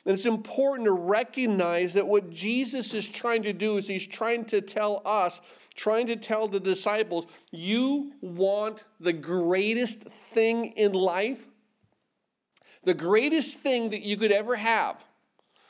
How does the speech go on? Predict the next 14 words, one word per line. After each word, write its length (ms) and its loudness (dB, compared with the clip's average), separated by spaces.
the 100 6
one 520 2
thing 320 -2
that 120 -4
is 120 -4
gonna 180 0
give 180 -2
you 140 -2
the 160 2
most 800 -2
peace, 600 -2
intimacy, 1000 -2
a 80 -10
sweet 580 -8